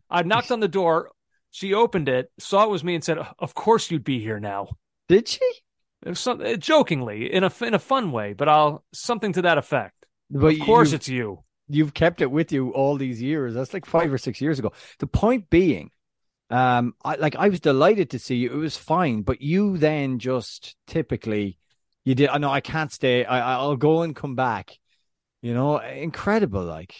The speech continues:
Speaker 2: just, you're all, and by the way, Andrew is live tonight, and I'll, I'll tweet this out,
Speaker 1: Mm.
Speaker 2: uh, and put it on Instagram too,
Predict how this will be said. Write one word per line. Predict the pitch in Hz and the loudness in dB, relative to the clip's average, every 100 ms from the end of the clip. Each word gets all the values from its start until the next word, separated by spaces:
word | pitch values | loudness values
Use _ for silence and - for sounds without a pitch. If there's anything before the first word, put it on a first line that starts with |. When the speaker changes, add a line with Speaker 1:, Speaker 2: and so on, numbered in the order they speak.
| - | -18
Speaker 2:
just, | - - - - - - | -14 -14 -14 -18 -18 -16
you're | - 131 139 | -4 -2 2
all, | 170 - - - | 2 0 -12 -8
and | 147 | 0
by | 170 | 2
the | 202 | 4
way, | 170 | 4
Andrew | 131 156 170 160 139 | 2 0 -2 -2 -2
is | 127 | -2
live | 120 131 151 143 - | -2 0 0 0 -6
tonight, | 113 104 101 | -10 -8 -8
and | 110 110 | -6 -4
I'll, | 104 98 | -4 -2
I'll | 110 | -4
tweet | - 127 - | -4 -6 -6
this | 107 - | -6 -4
out, | 101 101 _ _ | -4 -4 _ _
Speaker 1:
Mm. | 110 101 | -20 -10
Speaker 2:
uh, | 101 101 110 | -6 -6 -6
and | 101 | -4
put | 117 | -2
it | 110 | -2
on | 107 | -4
Instagram | 107 95 - - 98 95 | -6 -8 -12 -8 -8 -6
too, | 107 98 | -6 -6